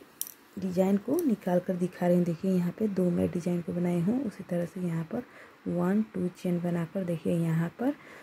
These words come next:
डबल क्रोशिया एक, फिर एक chain देकर फिर से देखिए, यहाँ पे दो double क्रोशिया बन गया, यहाँ पे design बनेगा और फिर से chain one, two, three, four, five, six, seven, एट, eight chain बनाकर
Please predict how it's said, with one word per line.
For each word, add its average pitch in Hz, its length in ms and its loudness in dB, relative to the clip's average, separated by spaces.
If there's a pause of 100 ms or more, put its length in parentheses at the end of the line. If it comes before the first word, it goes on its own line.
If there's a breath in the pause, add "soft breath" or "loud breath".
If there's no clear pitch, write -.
(260 loud breath)
डबल 180 840 0
क्रोशिया 180 380 0
एक, 220 420 4
फिर 175 240 0
एक 170 120 0 (460)
chain 190 240 2
देकर 180 340 0
फिर 185 260 0
से 285 240 2 (800 loud breath)
देखिए, 180 380 0
यहाँ 175 240 2
पे 185 100 2
दो 185 200 2
double 180 220 6
क्रोशिया 180 400 0
बन 175 180 4
गया, 190 220 0
यहाँ 180 360 4
पे 185 160 -4
design 170 460 0
बनेगा 165 400 0 (520 loud breath)
और 175 200 0
फिर 196 220 2
से 185 220 -2
chain 196 400 0
one, 175 440 2 (160)
two, 185 340 0
three, 180 480 -2
four, 165 340 -2 (120)
five, 160 300 -4 (100)
six, - 380 -10 (180)
seven, 170 360 0 (220)
एट, - 1040 -8
eight 190 220 2
chain 180 300 0
बनाकर 175 380 0